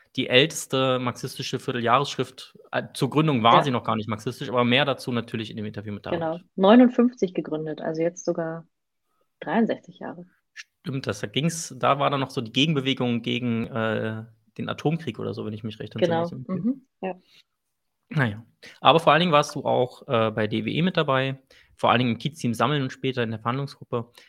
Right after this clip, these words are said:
Speaker 1: Was hat dich ursprünglich dazu bewegt, bei dieser Kampagne, also ganz konkret bei dieser Kampagne mitzumachen?
Speaker 2: Mhm. Also ich habe die ja auch schon, also sie existiert natürlich auch schon, äh, seit mehreren Jahren und bevor man überhaupt wusste, dass es zum Volksentscheid wird, ähm,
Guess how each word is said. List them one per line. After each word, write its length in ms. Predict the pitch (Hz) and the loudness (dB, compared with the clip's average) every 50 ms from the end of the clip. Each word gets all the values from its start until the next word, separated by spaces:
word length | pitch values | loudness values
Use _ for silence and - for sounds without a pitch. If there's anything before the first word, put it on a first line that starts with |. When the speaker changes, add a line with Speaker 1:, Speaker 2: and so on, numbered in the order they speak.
| _ _ _ _ _ _ - | _ _ _ _ _ _ -8
Speaker 1:
Was 180 | - 120 - | -6 -2 2
hat 220 | - 147 - - - | 2 0 2 2 0
dich 260 | 151 151 147 - - | 0 0 0 -2 -4
ursprünglich 420 | 147 139 147 143 - - 143 135 | -2 -2 -2 -2 -2 -2 -2 -2
dazu 260 | - 127 - - 135 120 | -2 -4 -4 -4 -4 -4
bewegt, 520 | 117 107 113 117 120 120 - - - - 135 | -4 -2 -2 -4 -4 -6 -10 -18 -16 -10 -6
bei 100 | 107 120 | -4 -4
dieser 220 | 113 113 123 127 117 | -2 0 -2 -2 -2
Kampagne, 440 | - - 113 101 120 113 110 113 | -2 -6 -10 -6 -6 -6 -4 -4
also 120 | 113 113 - | -4 -4 -4
ganz 180 | 127 135 139 | -4 -4 -4
konkret 340 | - 127 110 - 131 127 - | -4 -8 -6 -4 -4 -4 -2
bei 80 | 117 113 | -4 -6
dieser 160 | 113 123 117 | -4 -4 -6
Kampagne 360 | 117 117 107 107 113 110 107 | -4 -6 -6 -4 -4 -4 -4
mitzumachen? 580 | 107 110 110 - - 110 104 104 - 107 101 - _ _ _ _ _ _ _ _ - | -6 -6 -8 -10 -10 -10 -10 -10 -14 -18 -20 -20 _ _ _ _ _ _ _ _ -4
Speaker 2:
Mhm. 400 | 196 185 165 160 190 - _ _ _ - - - _ _ _ _ _ _ - | -2 -2 -2 -4 -8 -12 _ _ _ -20 -20 -20 _ _ _ _ _ _ 2
Also 380 | 196 180 190 196 196 185 - - | 4 6 8 8 8 6 6 2
ich 100 | - - | 0 -4
habe 120 | 202 208 - | -4 -2 2
die 80 | - 240 | 6 8
ja 180 | 220 196 175 185 | 8 8 8 6
auch 40 | 185 | 4
schon, 440 | - - 196 185 180 180 180 175 - | 0 -4 -4 -2 -2 -2 -2 -2 -2
also 160 | 170 160 156 | -2 -2 -2
sie 200 | 156 160 - - | -4 -4 -4 -4
existiert 460 | - 180 185 185 175 - - 185 180 | -4 -6 -4 -6 -6 -2 0 0 0
natürlich 320 | 180 175 - 185 165 165 | 0 -4 -2 -2 -2 -2
auch 80 | 160 - | -4 -6
schon, 320 | - - 160 160 156 156 | -6 -10 -10 -10 -10 -10
äh, 240 | - - 151 151 151 | -8 -8 -6 -4 -2
seit 240 | 151 156 156 - - | -2 -2 -2 -2 -2
mehreren 360 | 160 170 170 165 160 160 156 | 0 2 2 2 0 -2 -4
Jahren 440 | 151 147 156 185 208 214 214 196 143 | -2 0 2 4 4 4 2 0 -2
und 160 | 160 156 - | -6 -10 -12
bevor 240 | - 160 - - 165 | -14 -10 -6 -6 -4
man 140 | 165 160 160 | -4 -4 -6
überhaupt 240 | 156 160 156 _ - | -6 -8 -6 _ -4
wusste, 180 | 185 180 - | -4 -2 -4
dass 160 | 147 151 - | -8 -8 -8
es 140 | 160 - _ | -14 -20 _
zum 240 | - 160 151 151 - | -18 -16 -16 -8 0
Volksentscheid 720 | - 175 190 202 - - 185 180 - - 170 170 160 - | 6 6 6 6 6 2 -4 -4 -2 -2 -2 -2 -2 0
wird, 320 | 165 165 170 170 - - - | 0 0 0 0 0 -4 -10
ähm, 380 | - 156 151 151 151 151 151 | -8 -8 -10 -10 -14 -20 -20